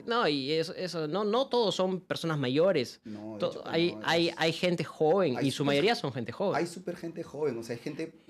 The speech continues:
Speaker 2: o sea, si tú ves, hay chicos que son, bueno, en el ejército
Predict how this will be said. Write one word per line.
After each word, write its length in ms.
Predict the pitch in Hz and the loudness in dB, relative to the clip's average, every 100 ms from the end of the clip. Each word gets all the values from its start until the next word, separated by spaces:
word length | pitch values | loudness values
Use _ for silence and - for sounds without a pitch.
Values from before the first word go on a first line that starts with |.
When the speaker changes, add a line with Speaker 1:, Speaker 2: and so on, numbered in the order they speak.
| - | -20
Speaker 2:
o 40 | 110 | -12
sea, 220 | 117 113 | -10 -10
si 120 | 117 | -12
tú 220 | - 139 | -12 -8
ves, 460 | 147 170 170 170 - _ _ _ | -6 -4 -6 -8 -16 _ _ _
hay 100 | 123 | -10
chicos 380 | 135 135 143 139 | -10 -10 -12 -14
que 120 | - | -16
son, 680 | 110 127 131 131 120 - - _ | -12 -10 -8 -8 -10 -14 -20 _
bueno, 400 | 127 135 107 104 _ _ _ | -8 -8 -8 -14 _ _ _
en 100 | - | -10
el 60 | 147 | -10
ejército 560 | 143 220 - 233 214 | -6 -6 -4 -6 -6